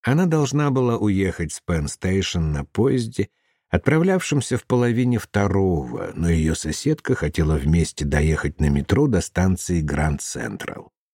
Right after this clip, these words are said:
В итоге эта самая соседка так долго возилась, собирая сумку, что они обе опоздали.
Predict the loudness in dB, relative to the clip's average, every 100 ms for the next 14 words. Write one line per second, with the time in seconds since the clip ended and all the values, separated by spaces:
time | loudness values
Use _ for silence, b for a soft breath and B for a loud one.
0 | _ _ 2 2 4 2 4 2 2 0
1 | 0 0 0 0 -4 -2 -4 -4 -2 0
2 | 0 0 0 0 0 0 0 0 -2 -2
3 | -4 -4 -2 0 0 0 -4 -4 -2 -4
4 | -6 -6 -2 -2 -2 0 2 2 2 0
5 | -2 -4 -4 -6 -6 -6 -6 -10 -18